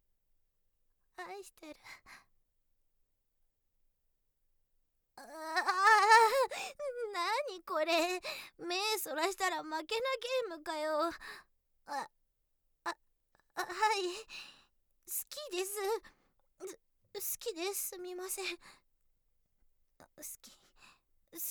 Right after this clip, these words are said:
き。好き。う、うわ。ああ、ぐ、ぐ、ぐ、すき焼き。すき焼き、おいしい。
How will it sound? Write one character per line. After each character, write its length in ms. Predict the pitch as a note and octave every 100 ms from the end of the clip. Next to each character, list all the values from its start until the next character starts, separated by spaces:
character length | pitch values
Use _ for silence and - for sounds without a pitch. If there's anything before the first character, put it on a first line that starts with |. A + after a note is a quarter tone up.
| -
き。 120 | F#4+
好 540 | - - - - - F4+ -
き。 80 | A4+ A#4+ - - - _ _
う、 60 | - - _ _ _ _ _ _ _ - F3 D#4 - _ _ _ _ _
う 40 |
わ。 480 | F4+ G#4 F#4 F#4+ F4+ - _ _ _ _ _ _ _ _
あ 60 | -
あ、 40 | - G4+ G4 A#4 B4+ G#4 A#4+ F4 - D#4+ G#4+ D#4 D4+ C4+ - -
ぐ、 60 | F#4 C4 -
ぐ、 180 | F4 C#4 _ -
ぐ、 340 | F#4+ A3 A3 F4
す 380 | - - A#4+ - _ _
き 100 | E4+ G4+ G#4+ G#4
焼 260 | E4 G#4 - _
き。 80 | - - D5+ E5 F5 F5+ F5+ D5 D5 A#4+ - - - A4 C5+ A#4+ G4+
す 80 |
き 160 | - G4+
焼 180 | F#4+ G#4+
き、 60 | A#4+ C5 A4
お 100 | F4+
い 40 |
し 180 | B4 A#4
い。 1040 | A#4 C5 C#5 D#5 D5+ D#5+ - - G#4 C#4+